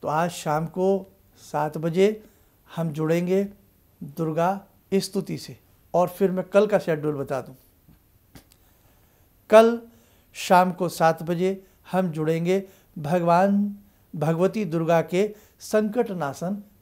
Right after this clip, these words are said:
स्तोत्रम से। और सोमवार का भी शेड्यूल बता देता हूं, मंडे का। सोमवार को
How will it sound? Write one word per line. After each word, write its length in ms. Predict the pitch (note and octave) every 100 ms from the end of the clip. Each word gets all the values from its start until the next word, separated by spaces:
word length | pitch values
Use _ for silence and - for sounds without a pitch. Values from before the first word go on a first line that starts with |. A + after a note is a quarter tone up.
| -
स्तोत्रम 680 | G3+ - E3 - - B2+ A#2+
से। 260 | - - - _ _ _ _ _ _ _ _ _ _ -
और 220 | F3 F#3+
सोमवार 500 | - F#3 F#3 G#3 A3
का 120 | G#3+
भी 100 | G3+
शेड्यूल 360 | F#3+ E3 D#3 F3+
बता 240 | E3 E3
देता 240 | D#3 D#3+ F3
हूं, 140 | F#3
मंडे 300 | F3+ E3 E3
का। 160 | D3+ A#2 - _ _ _ _ _ _ _ _ _ _ _ _ _ _ _ -
सोमवार 600 | - - F#3 F#3+ G3+ G#3
को 380 | G#3 F#3+ G#3+ G#3+